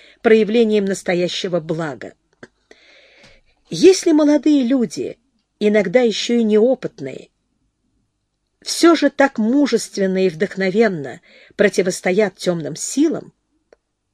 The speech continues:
то как же бережно нужно поддержать их тем, кто считает себя уже умудрённым. А поддержать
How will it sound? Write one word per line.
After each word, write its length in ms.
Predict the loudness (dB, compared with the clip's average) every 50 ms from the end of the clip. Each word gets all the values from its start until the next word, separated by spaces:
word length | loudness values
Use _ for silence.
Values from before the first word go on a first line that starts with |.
| _ _ _
то 160 | -6 -6 -6 _ _ _
как 280 | 2 4 4 4 2 0
же 140 | 0 0
бережно 580 | -2 0 0 0 2 2 2 0 0 -2 -4 -2
нужно 380 | 0 0 0 0 0 -2 -4 -6
поддержать 880 | -4 -4 -6 -6 -4 -4 -4 -4 -4 -6 -6 -4 -2 -2 -2 -6 -10 -14
их 140 | -14 -14 _ _ _ _ _ _ _ _ _ _ _ _
тем, 320 | -2 2 4 4 4 2
кто 180 | -2 -4 -4 -4
считает 540 | -4 -2 -4 -4 -2 0 0 0 0 0 -2
себя 320 | -6 -6 -2 -2 0 -2
уже 200 | -2 -2 -4 -4
умудрённым. 800 | -4 -4 -6 -8 -8 -8 -6 -6 -6 -8 -10 -12 -16 -18 -20 _ _ _ _ _ _ _ _ _ _ _ _ _ _ _ _ _ _
А 120 | -4 -4 -4
поддержать 1000 | -2 -4 -6 -6 -4 -6 -6 -6 -6 -8 -8 -4 -4 -4 -4 -6 -12 -20 _